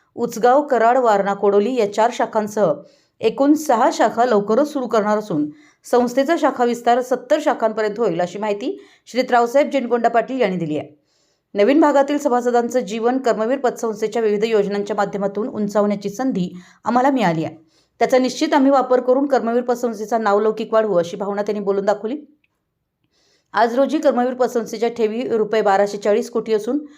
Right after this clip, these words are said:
रुपये नऊशे त्रेचाळीस कोटींचं कर्ज वाटप संस्थेनं केलं आहे.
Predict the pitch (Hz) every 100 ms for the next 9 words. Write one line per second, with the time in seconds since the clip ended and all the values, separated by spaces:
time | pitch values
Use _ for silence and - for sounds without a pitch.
0 | _ _ 226 254 254 254 240 254 247 240
1 | 240 269 269 247 240 233 240 240 202 226
2 | 226 240 262 247 247 240 214 165 -